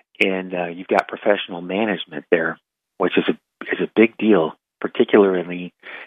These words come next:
in these days. Uh, on, uh, the stock market, uh, oddly enough, there's, it's not as difficult to pick winners as it is in the bond market.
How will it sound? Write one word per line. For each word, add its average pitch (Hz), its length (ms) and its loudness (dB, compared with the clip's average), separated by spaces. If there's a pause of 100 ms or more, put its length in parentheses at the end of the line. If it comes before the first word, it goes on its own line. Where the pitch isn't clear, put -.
(120)
in 87 320 0
these 104 300 6
days. 73 340 2 (1000)
Uh, - 60 -6
on, 90 420 -4
uh, 80 320 -6 (140)
the 92 160 -8
stock 135 260 4
market, 98 380 -2 (560)
uh, 73 380 0
oddly 92 360 -2
enough, 110 300 0 (960)
there's, 95 260 4 (100)
it's 92 160 -6 (120)
not 110 300 2
as 95 220 -2 (500)
difficult 87 560 2 (1400)
to 90 280 0
pick - 160 2
winners 98 340 4
as 90 200 4
it 87 100 0
is 95 160 2
in 95 60 -8
the 92 80 -4
bond 107 280 4
market. - 360 -10